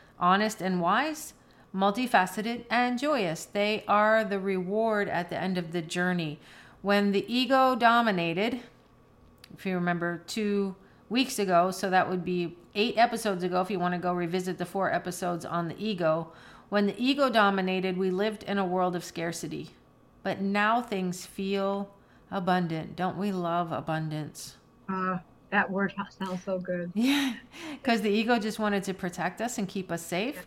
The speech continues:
Speaker 2: Yeah.
Speaker 1: And now we can go out into the world and not be afraid of it.
Speaker 2: Yeah.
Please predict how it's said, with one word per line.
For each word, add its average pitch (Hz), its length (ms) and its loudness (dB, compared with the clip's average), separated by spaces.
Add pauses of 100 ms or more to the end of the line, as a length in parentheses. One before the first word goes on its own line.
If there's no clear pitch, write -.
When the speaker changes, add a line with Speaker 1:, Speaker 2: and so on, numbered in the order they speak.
Speaker 2:
Yeah. 190 60 -14 (280)
Speaker 1:
And 190 180 2
now 196 200 6
we 220 140 0
can 202 220 -2
go 190 180 4
out 185 240 4
into 208 280 0
the 240 100 -2
world 269 460 0 (600)
and 196 500 0
not 190 200 0
be 202 80 0
afraid 180 360 0
of 147 120 -4
it. 151 180 -8 (1120)
Speaker 2:
Yeah. - 140 -12